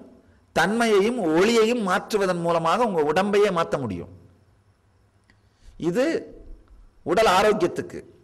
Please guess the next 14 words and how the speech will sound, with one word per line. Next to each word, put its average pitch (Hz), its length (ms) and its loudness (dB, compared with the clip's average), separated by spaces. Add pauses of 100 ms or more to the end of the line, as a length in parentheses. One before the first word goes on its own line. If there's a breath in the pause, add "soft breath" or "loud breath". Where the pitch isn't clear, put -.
(1200)
ஞான 139 400 -2 (140)
அனுபவத்துக்கு 185 500 -2
மொத்தமா 226 340 -4
அந்த 165 160 -4
மூர்த்தாந்தத்தை 190 460 -4
தூக்கி 196 240 -2
உடைச்சிருங்க. 139 440 -6 (1080)
இதை - 120 -16 (120)
தாண்டி 190 420 -2
சென்றீர்களானால் 151 720 -4 (540 soft breath)
ஞான 127 300 -2 (120)
அனுபவத்தோடு 143 600 -4
இருப்பீர்கள். 92 420 -10 (540 soft breath)
மூர்த்தாந்தம் 170 880 -2